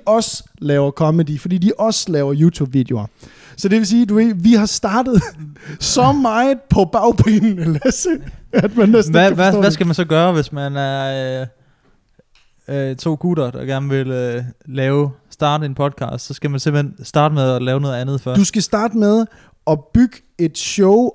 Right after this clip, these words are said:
Speaker 1: op omkring det, du gerne vil lave. Og det skal ikke være spoken radio, dude.
Speaker 2: <laughs>
Speaker 1: Det skal være en YouTube-kanal,
Speaker 2: Ja.
Speaker 1: hvor man for eksempel, hvis man, hvis man går helt vildt op i kamera, ikke?
Speaker 2: Mm.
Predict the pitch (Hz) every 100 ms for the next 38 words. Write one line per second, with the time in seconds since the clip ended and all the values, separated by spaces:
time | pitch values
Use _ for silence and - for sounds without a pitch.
0 | - 202 190 170 - 180 147 - 185 190
1 | 165 147 143 143 120 120 147 - 165 185
2 | 170 - 185 _ 226 - - _ _ _
3 | - 139 147 143 147 139 - _ _ _
4 | - - - - 190 190 - 160 147 151
5 | 170 208 190 151 135 98 120 107 160 123
6 | 135 175 - 143 - - - 202 - 190
7 | 170 180 180 190 _ - 190 185 175 277
8 | - 226 170 196 185 156 123 _ 151 175
9 | 175 170 175 175 226 196 165 196 208 185
10 | 185 196 214 202 180 220 247 180 - 202
11 | 185 196 196 117 110 - _ _ _ _
12 | 131 127 127 147 147